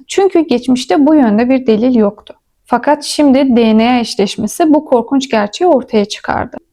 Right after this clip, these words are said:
Lee Chong-ji ülkenin ilk seri katiliydi.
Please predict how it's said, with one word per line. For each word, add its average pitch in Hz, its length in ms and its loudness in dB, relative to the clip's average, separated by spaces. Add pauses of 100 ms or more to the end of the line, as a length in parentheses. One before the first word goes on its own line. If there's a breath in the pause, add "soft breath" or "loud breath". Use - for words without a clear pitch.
(380)
Lee 302 180 4
Chong-ji 320 880 0
ülkenin 254 520 2
ilk 311 260 0
seri 247 360 -2
katiliydi. - 640 -6